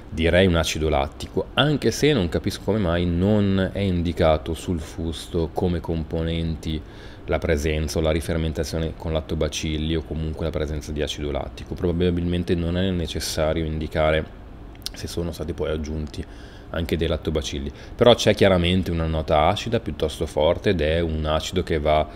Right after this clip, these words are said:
chiaramente verso il lattico. Ehm,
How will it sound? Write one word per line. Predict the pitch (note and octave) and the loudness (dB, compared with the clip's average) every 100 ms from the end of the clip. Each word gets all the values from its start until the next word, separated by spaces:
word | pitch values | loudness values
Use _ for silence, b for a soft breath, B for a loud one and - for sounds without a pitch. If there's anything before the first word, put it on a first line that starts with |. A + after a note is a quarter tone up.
| B - | B -6
chiaramente | D#2+ D2+ D2 D2+ D2+ | -2 -2 -2 -2 -2
verso | C#2 - D2+ | -4 -4 -6
il | C#2+ | -4
lattico. | C#2 - - D2 - C#2 B B B B B - - | -4 -6 -10 -10 -10 -12 B B B B B -8 -2
Ehm, | F2+ F2 E2+ F2 F2 E2+ E2 E2+ | 2 4 2 2 0 0 -2 -4